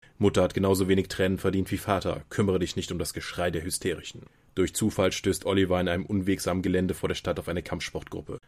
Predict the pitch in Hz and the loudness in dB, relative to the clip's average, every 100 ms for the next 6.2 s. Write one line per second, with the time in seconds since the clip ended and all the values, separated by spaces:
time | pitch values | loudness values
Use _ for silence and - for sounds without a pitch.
0 | - - 92 - 98 101 104 98 95 - | -6 -2 0 0 -2 -2 0 2 2 2
1 | 92 90 - 92 90 98 92 87 87 87 | 0 0 -2 -4 0 2 4 2 2 -2
2 | 78 76 - 101 - 95 92 - - - | -2 -6 -2 -2 0 0 -2 -4 -10 -8
3 | - - 95 98 92 78 78 - - - | -6 -2 2 4 2 0 -6 -16 -20 -18
4 | - - 98 98 104 117 139 139 127 120 | -16 -4 0 4 8 12 12 12 8 8
5 | 117 101 - 104 98 98 98 - 92 90 | 8 8 6 6 8 6 2 0 -2 0
6 | 85 82 | -2 -4